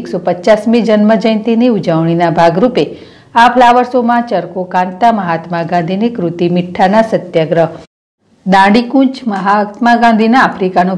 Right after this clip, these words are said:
પ્રવાસ, ટ્રેજેડીના સપ્લસ, સાથોસાથ આયુર્વેદ દાનના હનુમાનજીની પ્રતિમા, સાથોસાથ ફ્લાવર શોના ફ્લાવર ડોલ, હાર્ટ, મોર, ઘડો,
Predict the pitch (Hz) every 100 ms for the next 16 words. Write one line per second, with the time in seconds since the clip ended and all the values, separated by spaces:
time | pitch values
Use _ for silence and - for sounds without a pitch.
0 | 185 185 202 247 - 214 180 233 185 190
1 | 196 202 208 202 - 208 208 - 233 -
2 | 185 175 196 208 208 170 170 170 165 165
3 | 175 185 208 202 156 160 156 165 170 165
4 | 170 170 190 220 220 - - 180 208 147
5 | - - - - - 214 196 214 247 247
6 | 233 240 240 180 156 165 165 190 214 233
7 | 233 202 220 196 160 160 156 151 180 175